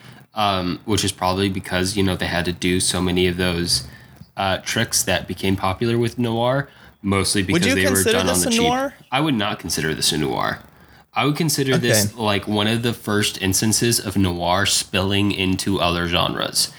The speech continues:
Speaker 1: right? Because noir lighting has become, I would argue, one of the most dominant forms of lighting in, um,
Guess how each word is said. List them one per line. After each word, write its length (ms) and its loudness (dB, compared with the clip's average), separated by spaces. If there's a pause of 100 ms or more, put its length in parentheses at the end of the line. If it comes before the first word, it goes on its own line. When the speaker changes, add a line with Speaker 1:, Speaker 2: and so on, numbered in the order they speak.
(260)
Speaker 1:
right? 240 0
Because 300 -2
noir 320 0
lighting 520 0
has 480 -2 (140)
become, 540 0 (140)
I 160 0
would 180 0
argue, 600 0 (300)
one 220 0
of 140 0
the 100 2
most 420 -2
dominant 680 0
forms 760 0
of 480 0 (120)
lighting 500 2
in, 500 0 (600)
um, 480 -2